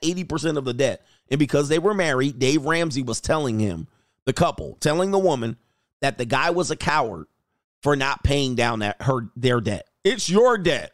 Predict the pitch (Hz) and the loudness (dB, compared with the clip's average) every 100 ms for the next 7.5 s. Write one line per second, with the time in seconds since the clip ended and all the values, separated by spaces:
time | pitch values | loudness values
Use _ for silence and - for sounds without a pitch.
0 | _ 170 220 - 156 165 202 226 - 120 | _ 0 0 -2 -8 -2 2 2 0 -4
1 | 120 117 117 117 117 117 120 117 117 165 | -4 -2 -2 -2 -2 -2 -2 -2 -2 -4
2 | - _ _ _ - 403 494 494 - - | -12 _ _ _ -20 -16 -16 -16 -18 -14
3 | - - - 208 - - 120 - _ _ | -10 -8 -2 -2 -4 -12 -14 -16 _ _
4 | _ _ _ _ _ - 254 269 226 180 | _ _ _ _ _ -2 -2 0 0 0
5 | 156 147 - 170 175 165 156 143 127 135 | 2 -2 0 -2 2 0 2 0 2 2
6 | 120 - - _ _ _ _ _ - 143 | 2 -4 -18 _ _ _ _ _ -6 -4
7 | 135 127 - - - | -2 -4 -6 -14 -16